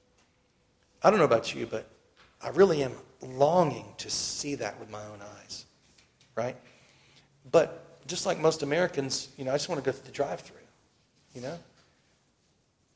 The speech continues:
There's no drive-thru Christianity. We have to wait on God. We have to work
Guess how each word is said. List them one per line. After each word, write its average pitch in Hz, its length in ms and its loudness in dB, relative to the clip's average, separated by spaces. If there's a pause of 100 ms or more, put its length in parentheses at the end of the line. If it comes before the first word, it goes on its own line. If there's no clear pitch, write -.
(400)
There's 170 220 -2
no 208 100 0
drive-thru 165 460 -4
Christianity. 139 760 -12 (360)
We 135 100 -8
have 185 200 -6
to 113 200 -10
wait 131 500 -6 (1040)
on 113 140 -16
God. - 320 -16 (800)
We 139 80 -6
have 151 180 -8
to 151 80 -12 (140)
work - 480 0